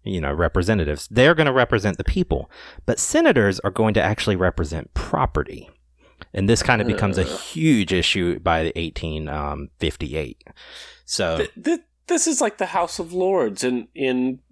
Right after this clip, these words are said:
Speaker 2: London or England in general. This, this is like
Speaker 1: it very
Speaker 2: you
Speaker 1: much
Speaker 2: got
Speaker 1: is.
Speaker 2: one
Speaker 1: Yeah.
Speaker 2: Yeah, I don't like that at all.
Speaker 1: It, um, the South was very enamored with European aristocracy. Um, so, but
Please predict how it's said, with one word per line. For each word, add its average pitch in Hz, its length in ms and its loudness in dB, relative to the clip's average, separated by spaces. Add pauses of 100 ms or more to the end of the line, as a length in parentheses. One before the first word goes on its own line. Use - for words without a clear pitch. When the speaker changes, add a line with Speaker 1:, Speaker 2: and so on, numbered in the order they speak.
(640)
Speaker 2:
London 127 760 -2
or 113 240 0
England 143 580 -2
in 101 120 -2
general. 135 320 0
This, 131 160 -4
this 170 260 -2
is 185 160 -2
like 143 240 -2
Speaker 1:
it 139 140 2
very 139 200 6
Speaker 2:
you 135 60 4
Speaker 1:
much 135 180 4
Speaker 2:
got 226 120 4
Speaker 1:
is. 160 40 2
Speaker 2:
one 208 300 0
Speaker 1:
Yeah. 160 160 2 (800)
Speaker 2:
Yeah, 262 320 2
I 190 160 2
don't 143 160 -2
like 104 180 -2
that 160 180 -2
at 175 120 0
all. 131 320 0 (160)
Speaker 1:
It, 160 280 2
um, 156 360 4 (140)
the 160 100 2
South - 300 2
was 117 160 0
very 104 380 4
enamored 80 480 -4
with - 180 -6
European 71 460 -2
aristocracy. - 840 -4 (880)
Um, 62 380 -10 (600)
so, - 340 -8 (380)
but 143 260 4